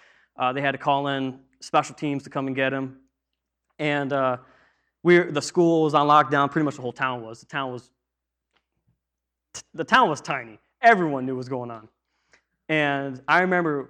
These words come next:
like, we're, everybody starts, like, coming out of the classrooms and whatnot, seeing that everything was happening and whatnot. And people were still freaking out. And I just could not stop thinking, like,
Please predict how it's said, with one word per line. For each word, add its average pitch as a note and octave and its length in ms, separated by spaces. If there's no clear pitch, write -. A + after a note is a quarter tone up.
like, C3 200
we're, C3+ 200
everybody C#3+ 300
starts, C3+ 380
like, B2 160
coming C#3 180
out C3+ 100
of C3+ 60
the - 60
classrooms B2+ 420
and C3 60
whatnot, B2+ 320
seeing C3 260
that B2+ 80
everything B2 240
was B2 100
happening B2 340
and A#2+ 60
whatnot. B2 400
And C3 680
people C3+ 180
were B2+ 80
still C3+ 180
freaking C3 340
out. B2+ 220
And B2+ 80
I C3 220
just C3 220
could D#3+ 160
not D3 180
stop C3 260
thinking, C3+ 240
like, B2 320